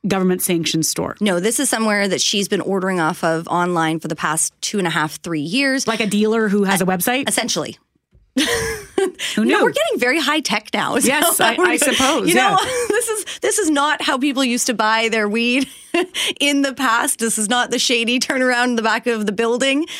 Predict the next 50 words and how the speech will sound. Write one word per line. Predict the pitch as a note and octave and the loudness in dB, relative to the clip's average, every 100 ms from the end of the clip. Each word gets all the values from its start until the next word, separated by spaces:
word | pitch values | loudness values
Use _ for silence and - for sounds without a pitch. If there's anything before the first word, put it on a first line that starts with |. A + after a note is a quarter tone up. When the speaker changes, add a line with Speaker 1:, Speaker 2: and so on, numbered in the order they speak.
| - | -6
Speaker 2:
Uh, | - A3+ A3+ F#3+ | 0 2 2 0
she | - A#3+ | 0 0
said | E4 | 0
she | C4+ A#3+ | 0 0
even | B3+ | 0
had | B3+ A#3 | 0 0
to | A3 | -2
give | A3 F3+ | -2 0
them | A3 G3+ | 0 2
I | G3+ | 0
D | G3 E3+ G#3+ D4+ D#3 | -2 -2 0 0 0
before | E3 - F#3+ | -2 -2 -2
because | E3+ F#3+ G#3 G3 | -2 -2 -2 0
they, | A3 G#3 G#3 - - _ | 0 0 -2 -10 -20 _
you | A3 | -2
know, | C4 | -2
these | B3+ D#4+ E4+ | -2 -2 -2
are | |
dealers | B3+ G#3+ G#3+ G#3+ G#3+ - | -2 -2 0 -2 -4 -4
with, | A3 A3 - | -2 -2 -4
with | G3+ A#3+ | -6 -4
a | G#3 | -2
bit | G#3+ | -4
of | F#3 | -4
a | |
heart. | D#3+ - B3+ - - | -4 -2 -2 -2 -4
They | A3+ A#3+ | -4 -2
didn't | B3+ A#3+ | 0 0
want | A3 | 0
to | G#3+ | 0
be | G3+ | -2
dealing | F3+ G3+ A#3+ B3 | -2 0 2 0
<laughs> | - C4+ | -2 -2
to | |
Speaker 1:
To | D4+ | 0
Speaker 2:
get | - | 0
Speaker 1:
children. | F#3 B3+ A3+ E3+ | 0 0 2 2
Speaker 2:
people | E3 B3+ | 4 2
under | C4 D4 | 2 2
Speaker 1:
Hmm. | F#3+ | 2
Speaker 2:
the | A#3 | 0
age | - - | -2 -4
of | D#4 | -2
nineteen, | B3 A3 A#3 - D4+ F4+ F3+ - - - | -2 -2 -2 -2 -2 0 -2 -4 -12 -6
according | A3+ B3 B3 G#3+ G#3 | -4 0 0 2 0
to | G3 | 0
her. | G3 - - - - | -2 -4 -10 -14 -4
Um, | A#3 A#3 B3 - - | 0 2 0 -4 -10
but | G#3 C#4+ B3+ - | -6 -2 -4 -4
w-, | A#3+ A#3+ | -4 -4